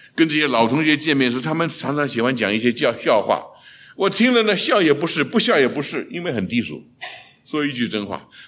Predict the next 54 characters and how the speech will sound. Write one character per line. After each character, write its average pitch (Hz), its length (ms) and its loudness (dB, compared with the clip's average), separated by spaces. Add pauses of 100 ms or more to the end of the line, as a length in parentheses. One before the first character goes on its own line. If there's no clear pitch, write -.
不 - 120 4
笑 226 260 4
呢， 160 180 2 (200)
好 160 120 2
像 160 160 2
你 139 120 2
特 135 280 0
别 139 140 2
的 120 80 2
不 117 100 -2
合 120 200 2
群， 85 340 -4 (380)
人 135 120 -4
家 175 140 -2
在 160 140 0
笑 123 200 -2
话， 110 160 -2 (200)
讲 113 160 0
笑 147 180 0
话， 113 140 0
讲 101 180 -2
得 127 60 2
不 147 160 -2
好 95 180 2
嘛， 98 100 2
也 98 120 0
要 101 100 4
捧 107 180 -4
捧 117 160 -2
场， 78 160 -10
对 117 140 -2
不 113 60 -4
对？ 98 240 0 (560)
但 285 100 -8
是 277 80 -4
我 214 100 -4
心 277 160 -6
里 247 100 0
很 147 120 -4
不 202 80 -4
舒 220 180 -6
服， - 320 -10 (140)
为 320 140 4
什 240 100 0
么 214 80 0
要 202 60 2
讲 143 160 0
这 156 120 -2
种 135 140 0
无 127 80 -2
聊 120 160 2
的 117 80 -6
笑 107 160 -2
话？ 76 80 -10